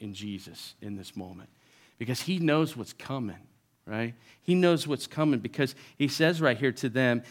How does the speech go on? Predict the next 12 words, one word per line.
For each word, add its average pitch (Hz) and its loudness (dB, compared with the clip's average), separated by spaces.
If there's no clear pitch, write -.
um, 123 2
"I've 151 4
desired 147 6
to - -2
eat 143 -4
this 135 2
Passover 139 0
with 131 0
you 127 -2
before 135 -4
I 117 -4
suffer." - -14